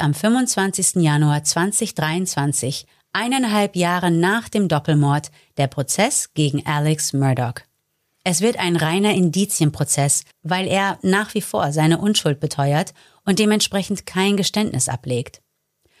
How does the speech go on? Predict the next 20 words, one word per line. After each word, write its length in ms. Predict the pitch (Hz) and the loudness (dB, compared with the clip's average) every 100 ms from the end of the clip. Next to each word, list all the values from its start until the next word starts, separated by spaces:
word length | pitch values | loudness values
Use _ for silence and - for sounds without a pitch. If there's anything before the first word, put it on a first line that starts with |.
| _ _ _ | _ _ _
Übrigens 500 | 240 247 262 285 285 | -2 0 -2 -2 -4
findet 300 | - 202 196 | 0 0 0
aus 240 | - 156 - | 0 0 0
gutem 340 | 233 269 254 | -4 -2 0
Grund 260 | 190 208 175 | 0 0 0
der 80 | |
Prozess 500 | 151 151 - 165 160 | -2 -2 -2 0 2
nicht 320 | 165 165 190 - | 2 2 2 0
in 140 | 180 | 0
Hampton 340 | 196 185 - | 0 -2 -4
statt, 380 | - - - - _ _ _ | -4 -4 -6 -10 _ _ _
sondern 440 | - 156 180 214 226 | -2 2 2 2 2
in 140 | 170 | 2
der 120 | 151 | 2
rund 200 | 147 151 | 2 0
fünfzig 540 | 147 240 254 - - - | 0 -2 -2 -4 -12 -6
Kilometer 520 | 233 226 160 156 170 | -2 2 2 2 0
entfernten 640 | 151 160 147 143 131 127 | -2 -2 -2 -2 -2 -4
Provinzhauptstadt 1080 | - 131 156 185 - 175 - - 180 190 - _ _ | -2 0 2 2 0 -4 -4 -4 -2 -4 -8 _ _
Walterboro. 800 | 143 147 139 139 135 127 113 127 | -2 0 2 0 2 0 0 -2